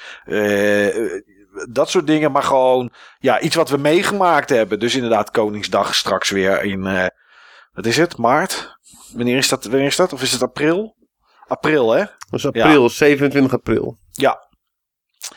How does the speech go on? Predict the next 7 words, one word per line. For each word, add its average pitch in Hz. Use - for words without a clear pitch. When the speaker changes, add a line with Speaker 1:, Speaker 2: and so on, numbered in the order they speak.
Speaker 1:
Drieëntwintig 214
procent 156
luistert 135
voor 127
de 107
Game 202
Talk. 220